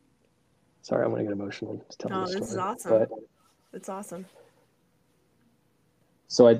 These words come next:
Speaker 1: I'm taking him to his house to drop off his first car, and we're gonna come back and pick up his. And, uh, I'm driving with him, and he tells me a story about up in here in North Dakota, like, the winter is,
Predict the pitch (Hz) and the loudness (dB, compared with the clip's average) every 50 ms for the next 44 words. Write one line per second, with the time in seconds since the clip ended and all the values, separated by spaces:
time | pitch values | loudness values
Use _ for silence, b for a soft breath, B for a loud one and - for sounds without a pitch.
0 | - - - 123 120 - 131 127 - 131 123 117 117 - 120 113 104 - - 107 | 2 0 -2 0 4 6 6 8 8 8 6 6 6 8 8 8 6 6 2 2
1 | 104 101 - - 104 104 110 101 101 - 101 101 98 - 104 98 - - 90 92 | 2 2 2 0 -2 0 0 0 2 0 -2 -2 0 0 -2 -2 -2 -4 -8 -6
2 | 92 113 107 92 - - 101 95 101 101 95 101 104 101 98 - 104 95 95 107 | -4 -4 -4 -4 -4 -6 -6 -6 -6 -8 -6 -4 -4 -4 -4 -6 -8 -4 -2 -2
3 | 101 - 110 113 117 - 101 - 104 - - 107 107 107 98 - - 110 113 110 | -2 -2 -4 -4 -4 -4 -2 -2 -2 -2 -2 -2 -2 -2 -2 -4 -8 -8 -8 -8
4 | 107 110 - 110 - 104 110 - - - _ - _ _ _ _ _ _ _ _ | -8 -6 -4 -4 -4 -4 -4 -8 -10 -16 _ -20 _ _ _ _ _ _ _ _
5 | _ _ _ _ _ _ _ _ _ _ _ _ - 123 117 - 123 117 117 113 | _ _ _ _ _ _ _ _ _ _ _ _ 4 4 6 8 10 10 10 10
6 | 113 110 110 110 107 - 123 110 107 107 113 - - b b b b b b b | 8 6 4 2 2 2 2 0 0 -2 -4 -8 -10 b b b b b b b
7 | b b b b b - - - 123 123 113 110 113 117 - - 113 120 120 - | b b b b b -8 -4 -2 0 0 0 0 -2 -6 -2 0 0 0 4 6
8 | 120 117 113 110 113 110 107 107 110 107 - - - - - - 127 127 120 110 | 6 6 6 4 0 -2 0 0 -2 -2 -4 -8 -10 -12 2 6 8 8 8 8
9 | 113 110 - - 117 113 120 - - - 117 - - _ _ _ _ _ _ _ | 6 4 2 2 2 2 2 0 -2 -4 -10 -12 -12 _ _ _ _ _ _ _
10 | _ _ _ - - - 127 123 - 151 139 131 120 - 139 123 120 113 117 107 | _ _ _ -4 2 4 4 8 8 8 8 8 6 8 8 8 10 8 8 6
11 | - - - - 113 107 104 101 101 107 - - _ - 113 117 - - - - | 4 2 2 4 4 6 6 4 2 0 -2 -4 _ -6 -6 -6 -6 -8 -10 -18
12 | _ _ _ _ - 117 110 127 131 123 117 113 101 113 104 101 98 - - - | _ _ _ _ 4 8 8 10 10 10 8 8 6 4 0 -2 -4 -8 -12 -14